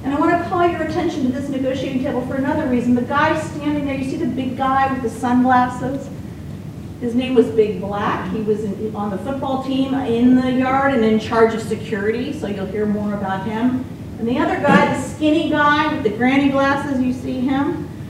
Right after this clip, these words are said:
That's L D Barkley. He kind of became known as Attica prisoner number one because he had a very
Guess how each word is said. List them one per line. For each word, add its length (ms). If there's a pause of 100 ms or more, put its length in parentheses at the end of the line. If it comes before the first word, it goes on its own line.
(200)
That's 260
L 260
D 200
Barkley. 640
He 260
kind 200
of 80
became 380
known 320
as 80
Attica 520
prisoner 360
number 260
one 360
because 240
he 60
had 80
a 80
very 200